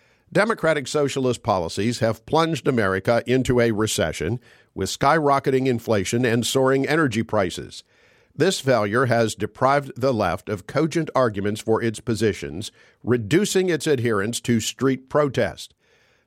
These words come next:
The Biden administration and Congress are doubling down on failed policies,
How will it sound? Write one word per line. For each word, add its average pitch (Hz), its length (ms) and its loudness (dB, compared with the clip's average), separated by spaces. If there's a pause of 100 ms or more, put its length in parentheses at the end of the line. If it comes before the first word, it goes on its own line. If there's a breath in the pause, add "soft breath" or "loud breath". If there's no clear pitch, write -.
The 85 120 -8
Biden 120 340 2
administration 110 680 2
and 101 140 0
Congress 127 400 0
are 101 140 0
doubling 117 580 -2
down 127 380 0
on 120 220 2
failed 123 360 0
policies, 127 640 -2